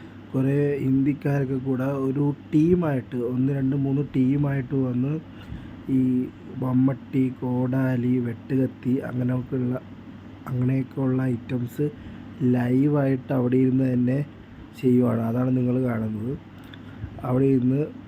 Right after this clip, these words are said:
ഒരു ഹിന്ദിക്കാരി മറ്റേ തീയൊക്കെ ഇട്ട് കറക്കുന്നുണ്ട്. അപ്പോൾ ഇപ്പുറത്തുനിന്ന് ആ ചേട്ടൻ ഇതൊക്കെ പഠിച്ച് മൂന്ന് പേര് ചുറ്റിയൊക്കെ അടിച്ച് ലൈവായിട്ട് ഇവിടുന്ന് കൊണ്ട് വെക്കുവാണ്. അവിടെ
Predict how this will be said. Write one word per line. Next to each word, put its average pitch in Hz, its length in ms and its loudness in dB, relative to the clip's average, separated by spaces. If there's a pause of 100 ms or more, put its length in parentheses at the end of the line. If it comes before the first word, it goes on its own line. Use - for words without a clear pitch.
(1040)
ഒരു 135 220 2 (880)
ഹിന്ദിക്കാരി 135 640 2 (460)
മറ്റേ 135 240 -2 (380)
തീയൊക്കെ 127 400 2
ഇട്ട് 127 140 -4 (100)
കറക്കുന്നുണ്ട്. 123 640 0
അപ്പോൾ 131 180 -2
ഇപ്പുറത്തുനിന്ന് 127 560 -4
ആ 123 140 0
ചേട്ടൻ 127 340 -2 (680)
ഇതൊക്കെ 127 320 -4
പഠിച്ച് 123 380 0
മൂന്ന് 123 200 2
പേര് 123 180 2
ചുറ്റിയൊക്കെ 123 500 -2
അടിച്ച് 120 300 -2
ലൈവായിട്ട് 123 460 0
ഇവിടുന്ന് 123 340 0
കൊണ്ട് 117 240 -2
വെക്കുവാണ്. 120 480 -2
അവിടെ 120 180 0